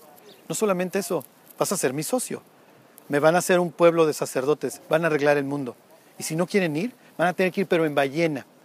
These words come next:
No tienes opción." Ujú. Así que es más fácil decirle a Dios, "Aquí estoy.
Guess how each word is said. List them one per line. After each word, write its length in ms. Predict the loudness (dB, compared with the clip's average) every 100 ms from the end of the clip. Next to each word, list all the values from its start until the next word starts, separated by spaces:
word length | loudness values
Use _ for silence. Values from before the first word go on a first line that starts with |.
| -20 -20 -18
No 80 | -10
tienes 300 | -4 -2 0
opción." 360 | -4 -4 -6 -6 -10 -20 -20 _ -20 -20 -20 -20 -12
Ujú. 280 | -8 -8 -10 -14 -10 -6
Así 200 | -4 0
que 100 | 2
es 60 |
más 180 | 2 0
fácil 280 | 0 -2 -4
decirle 320 | -4 0 2
a 40 | 2
Dios, 300 | 2 0 -4 -20 -20 -20 -20 _ _ -20 -20 -20 -16
"Aquí 180 | -8 -4
estoy. 300 | -2 -2